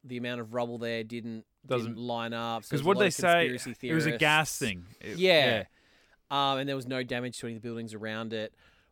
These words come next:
Speaker 1: which is fine 'cause, you know, just the S G C is used to coming up with bullshit cover stories that no one
Speaker 2: They joked
Speaker 1: believes.
Speaker 2: about it earlier, about, like,
Speaker 1: Yeah.
Speaker 2: when they assassinate Ball, they're gonna have to come up with some kind of cover story. Like,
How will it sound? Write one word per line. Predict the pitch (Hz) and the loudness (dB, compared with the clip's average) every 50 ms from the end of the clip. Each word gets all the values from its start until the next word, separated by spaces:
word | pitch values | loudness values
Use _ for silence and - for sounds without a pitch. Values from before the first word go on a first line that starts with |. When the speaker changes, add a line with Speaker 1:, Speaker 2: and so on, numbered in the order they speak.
| _ _ | _ _
Speaker 1:
which | 208 226 233 208 | -4 -4 -4 -4
is | 254 208 - | -6 -8 -4
fine | - - 240 214 196 180 165 | 0 2 4 4 4 2 2
'cause, | 180 170 151 160 | 0 -4 -6 -6
you | 165 | -6
know, | 143 123 120 123 123 | -6 -4 -4 -4 -6
just | 131 143 - - - | -8 -10 -14 -18 -16
the | 156 147 143 143 135 147 143 | -10 -8 -6 -6 -6 -6 -8
S | 165 156 147 | -8 -8 -8
G | - 151 139 | -8 -8 -8
C | 123 - 131 123 120 | -8 -8 -8 -8 -6
is | 110 113 | -6 -6
used | 120 120 - | -6 -8 -8
to | - 117 | -10 -10
coming | - 120 113 117 | -10 -10 -10 -8
up | 110 | -10
with | 104 104 104 | -10 -10 -10
bullshit | 110 110 107 - 110 - | -10 -10 -10 -10 -14 -14
cover | - 113 104 101 | -12 -12 -12 -12
stories | - - 107 101 104 104 98 | -12 -12 -12 -10 -10 -12 -12
that | - - | -12 -12
no | - 101 | -12 -10
one | 104 104 156 | -10 0 4
Speaker 2:
They | 175 185 185 | 6 6 8
joked | 143 165 196 208 185 | 10 10 8 10 8
Speaker 1:
believes. | 208 | 8
Speaker 2:
about | 180 175 160 147 143 | 6 6 6 6 6
it | 151 | 6
earlier, | 185 226 220 151 117 110 | 4 4 4 4 4 4
about, | 110 127 127 117 | 4 4 4 4
like, | 123 139 131 143 | 4 4 2 4
Speaker 1:
Yeah. | 139 127 117 - | 2 2 0 2
Speaker 2:
when | 139 156 160 160 | 2 0 2 2
they | 160 151 139 | 2 2 2
assassinate | 135 - - 151 147 139 - - 135 131 120 110 | 2 2 2 2 2 2 0 0 -2 -2 0 2
Ball, | 120 135 139 135 127 | 4 6 6 6 6
they're | 120 123 120 | 4 4 2
gonna | 123 127 123 | 2 2 0
have | 107 107 135 127 - | 0 -2 -4 -2 -2
to | 135 123 | -4 -6
come | - - 131 127 123 | -4 -4 -4 -2 0
up | 120 117 - - | 0 0 0 -2
with | 127 120 - | -4 -4 -4
some | - - 120 120 | -2 -4 -4 -4
kind | - 120 113 107 | -2 -2 -2 -2
of | 104 | 0
cover | - 160 165 160 165 | 2 2 2 2 0
story. | - - - 117 104 110 | -2 -2 0 0 0 0
Like, | 110 113 110 107 | 2 2 0 0